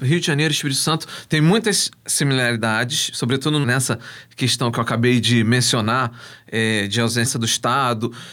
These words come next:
problemas de infraestrutura, né? Mas tem diferenças na manifestação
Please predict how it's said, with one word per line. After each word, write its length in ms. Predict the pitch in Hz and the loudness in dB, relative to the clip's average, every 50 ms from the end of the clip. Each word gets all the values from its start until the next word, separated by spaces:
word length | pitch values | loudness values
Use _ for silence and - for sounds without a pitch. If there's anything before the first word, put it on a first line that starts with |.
| - - _ _ | -20 -20 _ _
problemas 500 | - 139 127 117 135 151 160 139 131 117 | -2 -2 0 2 2 0 2 0 0 -2
de 80 | 131 | -2
infraestrutura, 840 | 123 117 - - 131 - 131 117 120 - 131 156 165 160 151 117 107 | -4 -6 -6 -8 -6 -6 -6 -8 -6 -4 0 2 4 4 4 4 2
né? 220 | 113 131 160 180 175 - - - - - - - - - | 2 0 0 -2 -4 -8 -14 -20 -18 -16 -16 -16 -8 -4
Mas 220 | 135 151 156 - | -2 0 0 0
tem 260 | - 185 180 185 - - | 0 0 0 0 0 0
diferenças 1000 | 151 120 143 196 196 - 214 170 151 156 156 175 175 - 175 170 - - - - - - | 0 0 0 0 0 0 0 0 2 2 2 0 0 0 0 0 0 0 -2 -4 -2 -2
na 160 | 123 135 143 | 0 2 2
manifestação 960 | 147 160 170 175 - 180 - - 160 143 - - - 160 170 180 185 185 175 | 2 2 2 2 2 0 0 2 0 0 0 0 0 2 4 4 4 2 0